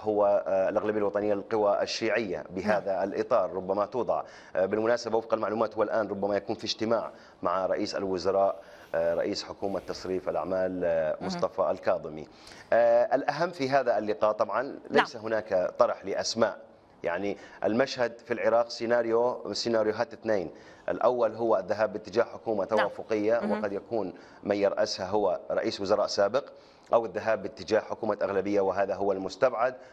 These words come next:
Speaker 1: وبذات الوقت ستعود القوى إلى التوافق مرة أخرى. آه،
Speaker 2: نعم.
Speaker 1: هذا ما
Speaker 2: أشكرك.
Speaker 1: تم بحثه
Speaker 2: مهم.
Speaker 1: طبعًا مع الأساسيات برفض التطبيع وإخراج القوات الأجنبية من العراق.
Speaker 2: شكرًا لك، آه، عبد الله بدران مدير مكتب الميادين، كنت معنا من بغداد.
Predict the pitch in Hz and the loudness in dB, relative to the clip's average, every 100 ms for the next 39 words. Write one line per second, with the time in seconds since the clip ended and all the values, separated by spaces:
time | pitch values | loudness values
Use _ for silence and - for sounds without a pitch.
0 | - - 92 95 110 113 107 107 107 - | -10 -2 -2 2 2 2 0 -2 -4 -4
1 | 98 101 101 110 101 101 101 107 92 90 | -2 -2 -2 -2 2 2 2 2 2 2
2 | 101 98 - 98 101 95 95 - - 80 | 2 2 0 -4 -4 -2 -4 -4 -6 -6
3 | 78 - - - - 98 98 98 147 143 | -6 -8 -20 -10 0 2 2 2 0 2
4 | 123 120 123 107 107 - 95 110 208 127 | 0 0 0 0 -2 -4 -2 0 2 0
5 | 110 160 175 135 123 123 113 113 110 98 | 0 -2 0 -2 -2 -4 -4 2 2 2
6 | 101 104 98 95 98 87 92 113 117 101 | 2 0 0 -2 -4 -4 -2 0 2 2
7 | 95 90 92 87 85 - 101 95 - 95 | 2 2 2 2 0 0 0 0 -2 -2
8 | 85 76 82 85 82 78 69 67 - 269 | -2 -4 -6 -4 -6 -4 -4 -4 -2 0
9 | 262 202 180 - 170 160 156 147 147 156 | 2 0 0 0 0 0 0 0 0 -2
10 | 170 160 160 147 165 160 165 165 165 170 | -2 -2 0 0 -2 -2 -2 -4 -4 -2
11 | 170 170 180 151 165 165 160 175 220 - | -2 -2 -2 -4 -4 -4 -4 -4 -4 -4
12 | 208 202 202 226 226 208 226 208 208 - | -4 -2 -2 0 0 0 -2 -2 -4 -4
13 | - - - | -8 -8 -14